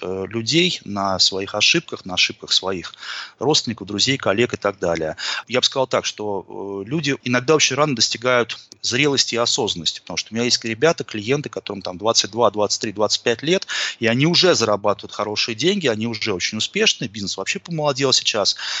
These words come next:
и они уже все понимают. Но очень сильно отрезвляет, э, молодых ребят, когда их родители, успешные родители, внезапно оказываются на пенсии вот в этом самом состоянии бедности. Вот ко мне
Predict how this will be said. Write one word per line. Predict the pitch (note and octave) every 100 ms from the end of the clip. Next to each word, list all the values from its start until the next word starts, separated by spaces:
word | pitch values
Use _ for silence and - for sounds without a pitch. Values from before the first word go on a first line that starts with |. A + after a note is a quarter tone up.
| -
и | B2+
они | B2+ E3+
уже | C#3+
все | C3+ C#3
понимают. | C3 C3+ C3 F2+ D2 C3+
Но | D#3 -
очень | A3 - E3
сильно | - E3
отрезвляет, | C#3+ C#3+ B2 D3+ E3+ C#3+ -
э, | - A2 A2
молодых | A#2 B2+ C#3 D3+ - -
ребят, | B2+ C3+ D#3+ F3+ - - -
когда | B2 A2 C#3+ C#3
их | - E3+ D3
родители, | B2+ B2+ A#2+ F#3 G#3 C3 G2 E2+ -
успешные | C3 - B2+ G#2+ - F#2+
родители, | G2 F#2+ F#2+ - E2 D2+ - - -
внезапно | - C#3+ C#3+ E3 B2+ G#2+
оказываются | G#2+ C3+ A#2+ G#2+ - A2+
на | A2
пенсии | - G3 G#3+ C3
вот | G2+ -
в | C#3+
этом | D#3+ B2
самом | B2+ B2+
состоянии | - - A2 A2+
бедности. | G2 G#2+ F2 E2+ -
Вот | F2+
ко | - G#2+
мне | C3+ D3 B2+